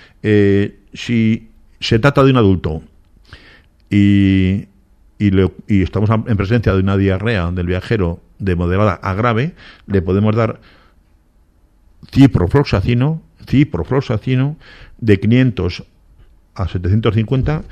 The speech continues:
miligramos cada veinticuatro horas durante tres días nada más. Si se trata de un niño o de una embarazada, solamente, mm, deberemos de dar, deberíamos de dar cua-, eh, acitromicina, quinientos miligramos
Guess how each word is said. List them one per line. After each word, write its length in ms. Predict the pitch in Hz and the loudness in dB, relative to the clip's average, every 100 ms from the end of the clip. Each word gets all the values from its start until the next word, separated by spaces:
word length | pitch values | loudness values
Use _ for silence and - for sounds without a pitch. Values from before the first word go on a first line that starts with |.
| - - | -14 -4
miligramos 400 | 113 135 147 - | 0 2 0 0
cada 200 | 117 107 | 2 4
veinticuatro 440 | 110 110 123 139 | 2 2 0 2
horas 120 | 151 | 2
durante 460 | 120 131 139 131 - | 4 4 4 2 2
tres 320 | - 120 98 | 2 2 2
días 200 | 78 73 | 0 -4
nada 140 | 71 65 | -6 -10
más. 240 | - - _ - - - - | -16 -20 _ -20 -20 -20 -10
Si 180 | - 120 | -2 2
se 140 | 135 | 4
trata 280 | 160 156 160 | 4 2 4
de 80 | 156 | 4
un 120 | 143 | 4
niño 360 | 127 101 85 - _ _ _ _ _ _ _ _ _ _ _ _ - | 4 2 0 -8 _ _ _ _ _ _ _ _ _ _ _ _ 2
o 100 | 110 | 6
de 80 | 131 | 6
una 160 | 151 | 6
embarazada, 600 | 147 135 127 156 113 170 - _ _ _ _ - | 6 4 4 2 2 0 -6 _ _ _ _ -14
solamente, 720 | - 131 127 135 139 139 - - | -6 -4 -2 0 0 -2 -8 -6
mm, 360 | 110 104 101 | -2 -2 0
deberemos 400 | 101 101 120 113 | 2 2 2 0
de 40 | 104 | 2
dar, 240 | 123 - | 0 -2
deberíamos 520 | 117 98 85 98 117 101 | -2 0 2 4 4 6
de 80 | |
dar 340 | 98 131 139 - _ - - - _ _ - | 4 4 0 -8 _ -20 -20 -20 _ _ -6
cua-, 220 | 95 - | -4 -2
eh, 220 | 98 95 | -2 -2
acitromicina, 960 | 95 95 - - 107 95 92 92 131 143 | -2 -4 -2 0 0 2 0 0 -2 -2
quinientos 420 | - 104 107 82 | -2 -2 -2 -2
miligramos 440 | 107 120 131 127 | -2 -2 -2 -6